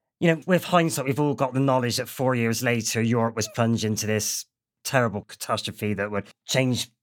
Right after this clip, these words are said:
Britain and the continent forever. So hindsight's a great thing, but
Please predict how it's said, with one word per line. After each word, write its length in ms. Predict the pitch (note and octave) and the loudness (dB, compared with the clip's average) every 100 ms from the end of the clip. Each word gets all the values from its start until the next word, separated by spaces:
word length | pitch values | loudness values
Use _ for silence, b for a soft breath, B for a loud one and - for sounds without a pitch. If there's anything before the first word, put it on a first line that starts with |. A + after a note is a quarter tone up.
| _ _ - | _ _ -4
Britain 320 | B2+ A2+ B2 | -2 0 2
and 160 | A2+ A2 | 2 0
the 60 | |
continent 640 | G#2+ A#2+ A#2 - G#2+ G#2+ - _ | -2 -2 -2 -2 -4 -4 -10 _
forever. 680 | - - B2 A#2 A2 G2+ G2+ | -12 -2 2 2 0 -2 -2
So 340 | A2+ D3 C#3+ B2 _ | 0 0 0 -4 _
hindsight's 540 | - D#3+ C#3+ D3 A#2+ | -2 -2 0 -2 -4
a 80 | B2 - _ | -6 -10 _
great 280 | - C#3 B2 | -4 -4 -4
thing, 200 | - C#3 | -2 -2
but 100 | A#2+ | -4